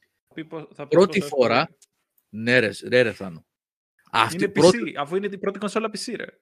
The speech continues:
Speaker 2: Είναι, είναι modular, έτσι. Παιδιά, είναι απίστευτο. Είναι
Speaker 1: Ε,
Speaker 2: modular.
Speaker 1: είναι P C.
Speaker 2: Ξεβιδώνεις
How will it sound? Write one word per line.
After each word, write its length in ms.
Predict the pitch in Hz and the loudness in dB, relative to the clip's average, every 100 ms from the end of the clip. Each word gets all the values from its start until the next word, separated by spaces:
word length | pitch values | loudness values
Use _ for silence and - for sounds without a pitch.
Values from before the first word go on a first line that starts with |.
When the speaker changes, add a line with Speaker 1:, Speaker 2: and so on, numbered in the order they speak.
| _ _ _ - | _ _ _ -2
Speaker 2:
Είναι, 340 | 139 170 202 | 4 6 8
είναι 240 | 156 185 180 | 8 6 8
modular, 380 | 202 151 110 107 | 6 6 -2 -4
έτσι. 400 | 101 143 98 _ | -4 -6 -6 _
Παιδιά, 220 | 117 120 | 0 2
είναι 80 | 160 | 2
απίστευτο. 420 | - 185 - - | 0 -4 -6 -4
Είναι 120 | 131 | -4
Speaker 1:
Ε, 60 | 156 | 0
Speaker 2:
modular. 240 | 156 247 208 | 0 0 0
Speaker 1:
είναι 140 | 220 | -2
P 80 | 214 | -4
C. 380 | 277 330 175 143 - 170 165 _ _ _ _ _ - - _ | -4 -2 0 -2 -4 -10 -14 _ _ _ _ _ -20 -20 _
Speaker 2:
Ξεβιδώνεις 800 | - - 131 131 175 214 - - | -2 2 4 6 6 6 2 -4